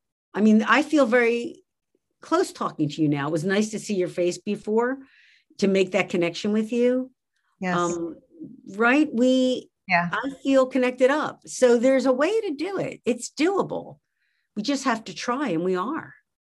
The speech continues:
Speaker 2: Mm, yeah. Yeah. Where would we be without Zoom and, and all of these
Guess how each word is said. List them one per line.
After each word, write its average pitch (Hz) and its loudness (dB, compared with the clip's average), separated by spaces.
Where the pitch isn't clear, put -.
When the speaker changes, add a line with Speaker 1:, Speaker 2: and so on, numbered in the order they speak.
Speaker 2:
Mm, 185 4
yeah. 175 6
Yeah. 185 4
Where 185 2
would 220 4
we 208 4
be 202 2
without 180 0
Zoom 180 0
and, 156 -4
and 165 -2
all 165 2
of 156 0
these 170 0